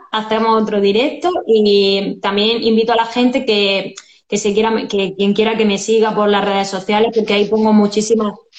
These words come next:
de las actividades que, que hago en el coworking, tanto en el coworking como en otros sitios. Y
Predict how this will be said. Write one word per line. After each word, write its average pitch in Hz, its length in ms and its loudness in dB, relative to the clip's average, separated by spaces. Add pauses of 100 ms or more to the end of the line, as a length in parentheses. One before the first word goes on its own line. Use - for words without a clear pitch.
(200)
de 220 160 2
las 214 160 2
actividades 220 680 2
que, 202 680 2
que 208 80 0
hago 214 300 0
en 214 80 0
el 208 100 -2
coworking, 220 560 2
tanto 202 220 -4
en 196 60 -2
el 190 100 -6
coworking 202 460 0
como 202 200 -2
en 190 60 -4
otros 190 260 -2
sitios. 247 600 0 (460)
Y 220 380 2